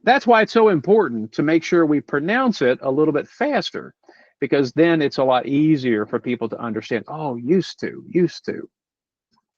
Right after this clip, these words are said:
Okay? So again, that's where things can get a little confusing, is thinking about the pronunciation, but also thinking about the meaning.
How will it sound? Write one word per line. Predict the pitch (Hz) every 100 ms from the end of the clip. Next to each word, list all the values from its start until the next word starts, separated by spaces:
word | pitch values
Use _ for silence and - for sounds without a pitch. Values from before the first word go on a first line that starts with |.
| _
Okay? | 117 190 254 - - -
So | - 180 -
again, | - 208 165 104
that's | 180 254
where | 226 202
things | 208 196 175
can | - 156
get | 170
a | 160
little | 156 147
confusing, | - 123 - 143 135 107 90 _ _
is | 131 117
thinking | 160 156 143
about | 139 123
the | 120
pronunciation, | 131 123 131 120 131 110 110 110 104 _ _ -
but | 123
also | 127 127 131
thinking | 113 120 120 110
about | 104 98
the | 98
meaning. | 101 107 117 104 -